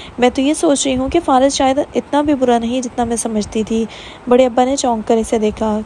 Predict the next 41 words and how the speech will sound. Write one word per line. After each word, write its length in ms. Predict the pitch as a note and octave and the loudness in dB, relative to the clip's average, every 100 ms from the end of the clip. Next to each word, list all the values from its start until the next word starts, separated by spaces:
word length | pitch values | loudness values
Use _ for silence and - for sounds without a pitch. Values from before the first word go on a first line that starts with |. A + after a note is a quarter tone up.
| - | -2
"क्या 140 | B3+ A#3+ | 0 2
कोई 140 | C4+ | 2
बात 280 | A#3 A#3 C#4 | 4 0 2
हुई 160 | C#4+ | 0
है?" 400 | C#4+ C#4+ D4+ - - - - | 2 0 -2 -10 -14 -16 0
"कोई 100 | E4 | 0
ख़ास 340 | E4+ C#4+ D4+ D4+ | 4 4 2 -2
नहीं, 200 | C4 C4 | -4 -2
मैं 120 | C#4 | -2
फारस 360 | C#4 B3+ C#4 - | 2 2 2 -2
की 100 | C#4+ | -2
केस 260 | B3+ B3+ | 0 -2
की 100 | C#4+ | -4
फाइल्स 320 | C4 A#3+ A3+ | 0 2 2
पढ़ 160 | - A3 | 0 0
रही 220 | A3 G#3+ | 0 -2
थी, 220 | G3+ A3 - - - - | -2 -4 -4 -12 -12 0
ये 100 | C4 | 4
देखने 320 | B3+ B3 C#4 | 4 2 -2
के 100 | C4+ | 0
लिए 160 | C#4 D#4+ | 0 2
कि 120 | F4+ | 0
जज 240 | B3 A#3+ C#4 | 2 2 2
ने 80 | C#4+ | -2
क्यों 220 | D#4+ F4+ | 0 -2
इसको 220 | F4 C4 | 0 0
बरी 240 | A3+ A3+ | 2 2
किया, 300 | G#3 A#3 A3 - - - - | 0 0 0 -2 -10 -12 -2
मगर 180 | A#3+ B3+ | 2 4
जज 640 | B3 C4 D4 F4+ G#3 C4+ - A3+ | 2 0 -4 -8 -8 -8 -8 0
हक 160 | B3 | 0
बजानिब 540 | A#3 A#3+ A3+ A#3 A3+ A3 A3 | 2 2 2 0 -2 -2 0
था। 120 | G#3+ | 0
कोई 220 | - C#4 | 2 2
भी 120 | F#4 | 2
चीज़ 280 | F#4 D4 B3+ | 0 0 0
इसको 200 | A#3+ B3 | -2 -2
मुजरिम 360 | A#3 A3+ A3+ A#3 | -2 0 -2 -2
साबित 400 | A#3 A3 A3 A#3 | 0 0 0 -2
नहीं 180 | A3 | -4
करती," 380 | A3 G#3+ B3+ C#4 | -2 -2 0 -4